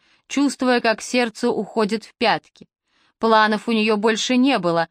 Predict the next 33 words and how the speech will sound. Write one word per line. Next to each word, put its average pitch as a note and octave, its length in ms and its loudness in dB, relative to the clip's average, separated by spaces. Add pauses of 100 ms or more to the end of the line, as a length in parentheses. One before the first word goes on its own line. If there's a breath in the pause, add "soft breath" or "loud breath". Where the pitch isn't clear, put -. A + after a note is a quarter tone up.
(240)
придумать D4 580 0
она A#3 220 2
ничего G#3 480 0
не G#3 120 0
могла. E3+ 460 -2 (420)
Оставалось A3 720 0
тянуть A3 340 0
время A#3+ 400 0
и A#3+ 40 0
молиться. B3 680 -2 (420 soft breath)
«А A3 200 4
у - 20 2
вашего A#3 480 0
друга B3+ 340 0
странный B3 640 0
акцент». F3+ 640 -4 (520)
Минут A#3 360 2
десять C#4+ 400 -4
она A3+ 220 2
продолжала G#3+ 640 2
в F#3+ 80 -8
том G3+ 200 0
же F#3 160 -2
духе, F3+ 460 -6 (300 soft breath)
а A3+ 160 2
лёд D4 220 -2
у D4+ 40 4
неё B3+ 300 2
под B3 160 -4
ногами A3+ 440 2
становился G3 680 0
всё G#3 240 -6
тоньше. F3+ 520 -4